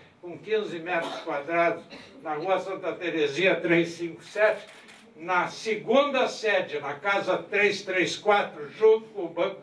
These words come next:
do Brasil, é, onde a Nádia é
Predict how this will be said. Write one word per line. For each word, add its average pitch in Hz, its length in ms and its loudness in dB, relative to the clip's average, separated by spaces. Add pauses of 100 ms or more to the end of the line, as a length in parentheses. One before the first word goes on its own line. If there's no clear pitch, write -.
do 147 140 -2
Brasil, 139 640 2 (680)
é, 160 480 2 (1300)
onde 156 280 -4
a 139 240 -2
Nádia 139 560 0
é 147 340 -2